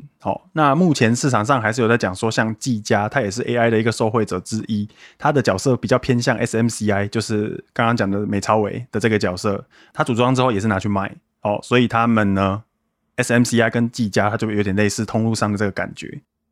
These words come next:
像是传统的那种显卡厂商，你会看到说，诶，这个明明就全部都是 NVIDIA，可是它有华硕卖的 NVIDIA，然后，然后它有微星卖出来的 NVIDIA，通路商的感觉。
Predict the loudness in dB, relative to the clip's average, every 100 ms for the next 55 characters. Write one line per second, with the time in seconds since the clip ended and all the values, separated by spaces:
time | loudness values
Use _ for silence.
0 | _ _ 0 0 2 0 0 2 0 0
1 | -2 -2 -2 -2 -6 -6 -6 -6 -2 0
2 | 2 4 4 2 0 0 -4 -4 -2 2
3 | 2 0 2 4 4 4 0 0 2 2
4 | -2 -2 -2 -2 -2 -4 -4 0 2 4
5 | 2 4 2 2 2 2 2 0 0 -2
6 | -2 -4 -6 -8 -6 -6 -6 -4 0 0
7 | 0 2 0 2 0 2 0 0 0 0
8 | -2 -2 -4 -4 -8 -10 -18 _ _ 0
9 | 4 6 4 2 2 0 -4 -8 -14 -14